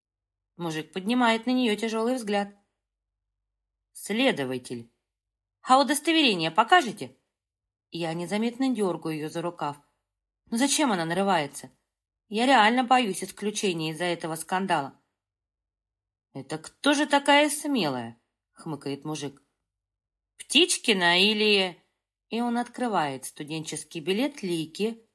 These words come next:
и чуть хмурится. «Охотникова?» — смотрит на нее. «Я», — отвечает она.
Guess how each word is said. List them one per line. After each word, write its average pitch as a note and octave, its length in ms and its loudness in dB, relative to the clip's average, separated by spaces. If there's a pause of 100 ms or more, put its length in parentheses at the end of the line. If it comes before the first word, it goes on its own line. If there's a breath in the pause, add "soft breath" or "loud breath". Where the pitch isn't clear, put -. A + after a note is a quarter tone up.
(140)
и F3 160 -6
чуть C4 260 -6
хмурится. E3+ 760 -4 (1120)
«Охотникова?» — G3 960 -2 (540)
смотрит A#3+ 520 -4
на A#3+ 40 -2
нее. A#3 340 0 (520)
«Я», — C4 420 4 (280)
отвечает E3+ 520 -6
она. D#3+ 300 -4